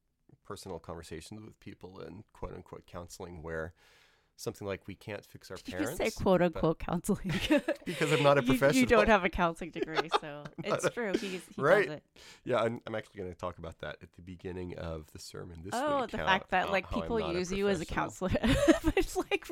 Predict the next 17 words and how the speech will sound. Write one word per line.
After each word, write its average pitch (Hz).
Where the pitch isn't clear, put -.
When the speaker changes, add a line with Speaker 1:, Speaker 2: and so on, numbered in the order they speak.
Speaker 2:
really, 320
you, 311
Speaker 1:
Well, 240
people -
just 127
have 127
to, -
Speaker 2:
your 120
Speaker 1:
to 247
Speaker 2:
advice 208
Speaker 1:
listen 196
Speaker 2:
is -
Speaker 1:
to, 117
to 127
what 117
I 107
say. 117